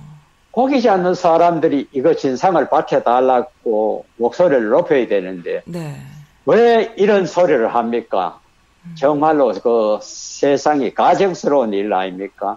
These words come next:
Speaker 2: 네.
Speaker 1: 그들이 권리를 스스로 포기하면서
Speaker 2: 네.
Speaker 1: 어? 고기에 놀래가지고 죽었다. 이런 우스갯소리,
Speaker 2: 네.
Speaker 1: 블랙 코미디를 연출하는 것이 우리
Speaker 2: 네.
Speaker 1: 낙동강입니다.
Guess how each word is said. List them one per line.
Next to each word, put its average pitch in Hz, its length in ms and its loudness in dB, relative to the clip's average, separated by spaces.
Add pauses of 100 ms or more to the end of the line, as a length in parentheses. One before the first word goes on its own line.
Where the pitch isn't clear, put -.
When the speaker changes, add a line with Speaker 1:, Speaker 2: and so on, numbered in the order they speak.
Speaker 2:
네. 160 600 -12
Speaker 1:
그들이 180 440 2
권리를 170 760 2 (140)
스스로 185 560 0
포기하면서 131 960 0
Speaker 2:
네. 165 280 -12 (800)
Speaker 1:
어? 208 300 0 (480)
고기에 226 460 2
놀래가지고 180 800 4
죽었다. 156 720 0 (520)
이런 233 480 0
우스갯소리, 131 840 0 (160)
Speaker 2:
네. 156 360 -14
Speaker 1:
블랙 135 340 2
코미디를 127 600 0
연출하는 147 760 2
것이 147 560 -2
우리 113 380 -2
Speaker 2:
네. - 60 -16 (720)
Speaker 1:
낙동강입니다. 92 1080 -4